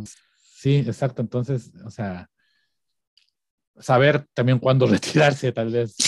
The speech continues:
es un buen consejo, ¿no? Échale todas las ganas, pero sepan que esas cosas no te validan como persona,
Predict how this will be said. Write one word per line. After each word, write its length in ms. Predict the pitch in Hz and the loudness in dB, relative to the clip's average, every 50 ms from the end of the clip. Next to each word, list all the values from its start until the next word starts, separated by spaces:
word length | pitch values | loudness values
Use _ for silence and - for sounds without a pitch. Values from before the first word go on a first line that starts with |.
| - - | -2 -2
es 320 | 117 - - 107 101 95 - _ _ | -2 -4 -6 -8 -10 -14 -16 _ _
un 160 | 123 120 117 | -10 -8 -4
buen 500 | 110 120 113 110 107 104 104 101 101 98 - _ | 0 2 2 2 2 0 0 -2 -4 -6 -8 _
consejo, 480 | - 110 104 - - 110 104 - 95 87 | -10 -8 -8 -6 -6 -8 -8 -8 -10 -10
¿no? 120 | 98 131 175 - - - - - - _ _ _ _ _ _ _ _ | -10 -10 -10 -12 -14 -18 -20 -20 -20 _ _ _ _ _ _ _ _
Échale 320 | - 131 - 165 160 139 127 | -4 0 2 2 2 2 4
todas 180 | - 147 151 147 | 4 4 4 4
las 160 | 139 123 117 | 4 2 2
ganas, 380 | 123 147 170 190 226 - - - | 2 2 2 2 2 0 -2 -4
pero 420 | - 127 117 113 110 107 104 101 | -2 0 2 2 2 0 0 -2
sepan 380 | - - 123 - - 131 127 113 | -6 -8 -8 -6 -6 -6 -6 -8
que 520 | - 107 95 92 87 85 82 78 76 76 _ _ _ _ _ _ _ _ _ _ _ _ _ _ _ _ _ _ _ _ _ _ _ _ _ _ _ _ _ - | -8 -8 -8 -8 -8 -10 -14 -16 -20 _ _ _ _ _ _ _ _ _ _ _ _ _ _ _ _ _ _ _ _ _ _ _ _ _ _ _ _ _ _ -8
esas 220 | - 127 131 - | -6 -4 -4 -4
cosas 220 | - - 110 104 120 | -4 -4 -4 -4 -4
no 140 | 120 113 - | -4 -4 -2
te 80 | 127 | -2
validan 340 | 107 98 95 98 101 101 95 | -2 -2 -2 -2 -2 -4 -4
como 220 | - 98 85 82 | -6 -10 -16 -18
persona, 320 | - - 71 - - - | -20 -20 -20 -20 -20 -20